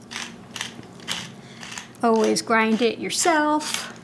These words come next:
So much better. And now I'm gonna make a paste with a little olive oil. I have two different kinds of olive oil on my counter at all times.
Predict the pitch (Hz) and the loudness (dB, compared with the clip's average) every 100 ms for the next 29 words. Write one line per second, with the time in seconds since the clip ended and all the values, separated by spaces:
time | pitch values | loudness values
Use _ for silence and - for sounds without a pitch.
0 | - - - - - 240 220 208 220 - | -18 -16 -10 -6 2 4 4 4 2 0
1 | - - 302 294 285 285 - - - - | -8 2 4 6 4 0 -8 -14 -16 -18
2 | - - - - - - - - - - | -18 -12 -10 -10 -14 -20 -20 -20 -20 -20
3 | - - - - - - 240 226 220 220 | -20 -6 -4 -4 -8 -2 2 6 6 6
4 | 214 220 233 247 247 - 247 247 247 233 | 6 6 6 4 2 -2 2 4 4 2
5 | 220 208 196 - 185 78 - - - - | 2 2 0 -2 -2 -2 -4 -6 -16 -20
6 | - - - - - - - - - - | -20 -20 -20 -20 -20 -20 -20 -20 -20 -20
7 | - - - - - 233 240 254 247 208 | -20 -20 -20 -20 -2 2 4 4 0 0
8 | - 277 247 220 233 220 220 208 214 196 | 0 2 2 2 4 4 4 4 4 2
9 | 196 202 202 202 202 208 202 202 - 190 | 0 2 0 0 2 2 2 0 0 -2
10 | - 202 180 160 | 0 0 0 -6